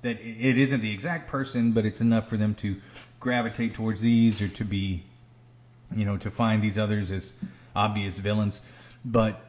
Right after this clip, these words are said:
<clears throat> then you insert some sort of, you know, uh, some, somehow it is marketed towards you to purchase something in game to,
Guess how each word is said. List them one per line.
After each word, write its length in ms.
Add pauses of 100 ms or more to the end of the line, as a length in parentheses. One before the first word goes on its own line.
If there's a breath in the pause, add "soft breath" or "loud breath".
<clears throat> 140
then 920
you 200
insert 480
some 220
sort 300
of, 260 (1900 soft breath)
you 140
know, 260 (100)
uh, 240 (920)
some, 680 (300)
somehow 840
it 120
is 140
marketed 460
towards 380
you 300 (220)
to 380 (100)
purchase 400
something 580
in 200
game 480
to, 400